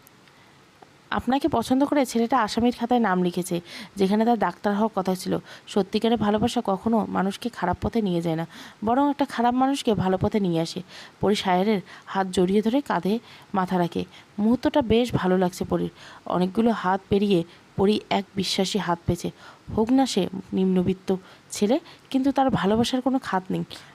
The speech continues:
ভালোবাসা সত্যি হলে নুন আন পান্তা খেয়েও সারা জীবন কাটিয়ে দেওয়া যায়। সাহেরের কথাতেই সাথে অনায়াসে কথা সারা জীবন কাটিয়ে দিতে পারবে।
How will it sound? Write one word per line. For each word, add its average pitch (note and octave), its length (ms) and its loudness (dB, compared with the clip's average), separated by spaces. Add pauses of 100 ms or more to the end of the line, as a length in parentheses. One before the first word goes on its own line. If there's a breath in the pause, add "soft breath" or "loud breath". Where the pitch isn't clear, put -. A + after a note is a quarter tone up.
(100)
ভালোবাসা G3 360 0
সত্যি G#3 520 0 (120)
হলে A3 160 2
নুন G3 260 2
আন G3 240 0 (360)
পান্তা G#3 280 0
খেয়েও B3 260 2 (260 loud breath)
সারা F#3 240 -2
জীবন G3 280 2
কাটিয়ে F3+ 340 -2
দেওয়া E3 160 2
যায়। E3+ 160 -2 (300 loud breath)
সাহেরের A#3 500 0
কথাতেই C4+ 440 2 (260 loud breath)
সাথে C4 240 -2
অনায়াসে A3+ 480 2
কথা C4 160 2
সারা G3+ 260 0
জীবন G#3+ 260 2
কাটিয়ে F#3+ 320 -2
দিতে F3+ 220 0
পারবে। E3+ 280 -2